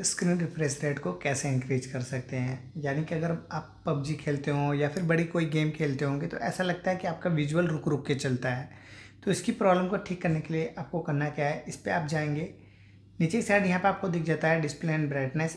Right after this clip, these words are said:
इस पे आपको चले जाना है, सॉरी, इस पे जाएंगे, नीचे की साइड जाना है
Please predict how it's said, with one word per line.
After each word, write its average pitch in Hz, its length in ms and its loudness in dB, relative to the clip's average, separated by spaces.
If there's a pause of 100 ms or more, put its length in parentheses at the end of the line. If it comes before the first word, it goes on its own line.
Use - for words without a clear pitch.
(100)
इस - 140 -20
पे 165 60 -2
आपको 139 260 -2
चले 131 260 -2
जाना 120 200 -2
है, 120 60 -6
सॉरी, 151 360 -6 (1300)
इस 165 100 2
पे 196 160 4
जाएंगे, 185 400 6
नीचे 175 300 2
की 175 80 -4
साइड 175 180 2
जाना 147 240 2
है 156 260 -2